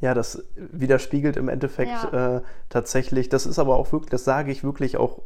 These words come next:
Speaker 1: ja, vielen, die mich sowas fragen.
Speaker 2: Ja.
Speaker 1: Ich möchte nicht irgendwann da liegen, deswegen sage ich ja auch,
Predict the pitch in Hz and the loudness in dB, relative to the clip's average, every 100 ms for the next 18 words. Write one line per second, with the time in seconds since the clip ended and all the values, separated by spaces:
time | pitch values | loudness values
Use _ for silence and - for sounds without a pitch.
0 | - - - - 117 117 - 160 156 127 | -8 -8 -8 -4 0 0 2 2 2 2
1 | 123 - - 135 123 120 - 131 147 117 | 0 0 -2 -2 0 0 0 0 0 0
2 | 123 254 240 - - - - 135 - 123 | -2 -2 -2 -4 -4 0 2 2 2 2
3 | 151 - - 151 143 135 131 131 147 151 | 2 -2 -2 -2 0 0 2 2 2 0
4 | 127 117 - 135 139 151 151 127 - 113 | 2 2 2 0 0 -2 0 0 2 0